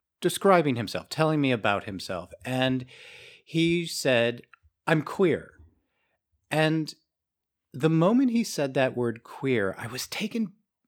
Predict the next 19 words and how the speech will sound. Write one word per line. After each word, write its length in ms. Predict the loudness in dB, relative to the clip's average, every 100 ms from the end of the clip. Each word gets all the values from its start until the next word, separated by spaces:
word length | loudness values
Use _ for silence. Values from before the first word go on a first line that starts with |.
| _ -18
taken 260 | -14 -10 -6
back 300 | -2 -4 -2
a 60 | -4
little 220 | -4 -6
bit. 280 | -10 -14 -16 _ _ _ -2
Um, 480 | 0 0 -2 -6 -12 -2
I 140 | 2
understand 800 | 2 0 -2 2 4 4 0 -4 -10 -20 -20 -20 -20 _
that 420 | -12 -4 2 2 2
there 260 | 2 2
is 280 | 2 -2 0
a, 320 | 0 0 -2
a 100 | -4
huge, 800 | -8 -8 -6 -2 -2 -4 -8 -18 -12
uh, 180 | -8 -6
number 500 | -4 -4 -4 -4 -4
of 240 | -4 -8
people 600 | -10 -12 -8 -4 -4 -6 -8
in 520 | -10 -8 -8 -10 -12